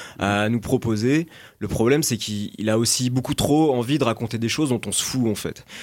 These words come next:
Et surtout, il, il a fait un beau film qui était Monsieur et Madame Adelman avant, qui parlait de, de, de, de son couple, hein, c'était, concrètement, c'était lui. Et ça, ça suffisait, en fait. Et là, il va réaliser O S S cent dix-sept.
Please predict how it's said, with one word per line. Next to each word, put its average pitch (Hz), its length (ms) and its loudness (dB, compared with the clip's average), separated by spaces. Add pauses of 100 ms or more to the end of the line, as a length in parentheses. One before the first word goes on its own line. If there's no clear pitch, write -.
(100)
Et - 60 -8
surtout, 196 440 0 (120)
il, 104 320 -8
il 135 80 2
a 131 60 2
fait 156 120 0
un 143 80 2
beau 143 140 0
film 160 280 0
qui - 60 -2
était 117 160 0
Monsieur 120 260 2
et - 20 2
Madame 127 260 2
Adelman 123 420 2
avant, 123 260 2
qui - 120 -14
parlait 123 380 0
de, 104 260 -2
de, 104 220 -2
de, 98 140 -4
de 92 120 -6
son 110 160 -8
couple, 143 300 -4
hein, 95 60 -4
c'était, 90 340 -8
concrètement, 104 400 -8
c'était 98 240 -10
lui. 165 300 -6 (920)
Et - 60 -10
ça, 104 220 -6
ça - 140 -4
suffisait, 156 500 0
en 135 60 2
fait. 113 320 -2
Et - 20 2
là, 143 140 6
il 127 180 4
va 120 140 2
réaliser 123 340 4
O 127 100 6
S 117 140 2
S 117 100 0
cent 110 140 0
dix-sept. 180 460 0